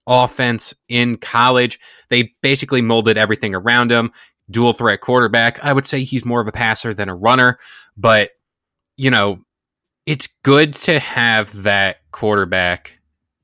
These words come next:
You draft him high up, let him sit a year.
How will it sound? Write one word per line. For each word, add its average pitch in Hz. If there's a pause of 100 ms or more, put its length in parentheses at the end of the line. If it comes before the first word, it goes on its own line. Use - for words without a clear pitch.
You 101
draft 127
him 147
high 139
up, 117 (220)
let 95
him 104
sit -
a 104
year. 87